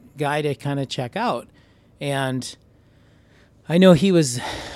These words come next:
early on in his ministry, he was called into a Bible school to, to teach on supernatural things. And God gave him a prophetic word of a woman in the crowd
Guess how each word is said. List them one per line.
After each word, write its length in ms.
early 320
on 160
in 120
his 180
ministry, 420
he 140
was 160
called 420
into 320
a 40
Bible 380
school 420
to, 320
to 120
teach 320
on 200
supernatural 680
things. 560
And 400
God 280
gave 160
him 80
a 60
prophetic 540
word 500
of 140
a 60
woman 600
in 200
the 240
crowd 640